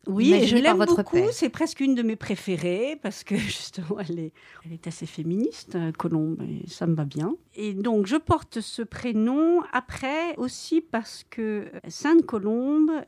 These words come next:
Speaker 1: est à Sens. C'est la sainte de Sens. Et ma mère est née à Sens. Et puis, j'ai appris plus tard que Becket, Thomas Becket,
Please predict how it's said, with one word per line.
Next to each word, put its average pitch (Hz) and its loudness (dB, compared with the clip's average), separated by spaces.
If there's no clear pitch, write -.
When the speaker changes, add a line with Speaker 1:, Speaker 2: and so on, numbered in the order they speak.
Speaker 1:
est 190 -4
à 190 0
Sens. - -2
C'est - -10
la 160 -6
sainte 190 -2
de 160 -10
Sens. 208 -10
Et 190 -8
ma 180 0
mère 233 0
est 214 2
née 185 4
à 156 -4
Sens. - -14
Et 185 -4
puis, - -6
j'ai 208 0
appris 196 -4
plus - -6
tard 302 0
que 196 2
Becket, 175 -2
Thomas 190 0
Becket, 190 -8